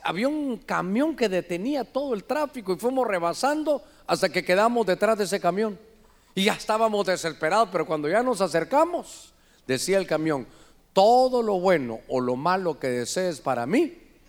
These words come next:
multiplicado será para ti. <laughs> Fíjese qué cosa. Entonces yo ve-, venía que este camión es el que nos tiene. Cuando ya vi lo que decía, que bendigo este camión, qué lindo el camión.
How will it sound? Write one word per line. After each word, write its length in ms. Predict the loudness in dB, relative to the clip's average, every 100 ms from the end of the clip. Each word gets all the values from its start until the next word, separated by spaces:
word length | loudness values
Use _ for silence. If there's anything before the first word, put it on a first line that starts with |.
| _ -8
multiplicado 960 | -4 -4 -4 -6 -8 -2 0 2 -2 -6
será 340 | -4 -2 -2
para 300 | 0 0 0
ti. 260 | -2 -4 -8
<laughs> 60 | 0
Fíjese 380 | 2 2 0 -2
qué 120 | 0
cosa. 280 | 0 -2 -10 -20 -20 -20 -20 -20 -4
Entonces 400 | 4 4 4 2
yo 140 | 2
ve-, 200 | 4 2
venía 400 | 2 2 4 2
que 140 | 2 -2
este 240 | 0 -4
camión 520 | -2 -2 0 2 2
es 100 | 0 -4
el 100 | -4
que 120 | -4
nos 160 | -2
tiene. 220 | -2 -2 2
Cuando 360 | 2 2 2
ya 140 | 2 2
vi 100 | 2
lo 120 | 0
que 100 | 0
decía, 400 | -2 0 0 0 -4 -12
que 160 | -4 0
bendigo 540 | 0 -2 -2 -4 -4
este 200 | -4 -4
camión, 360 | -4 -4 -4 -4
qué 120 | -2
lindo 320 | -2 -2 -2
el 80 | -2
camión. 360 | -4 -4 -6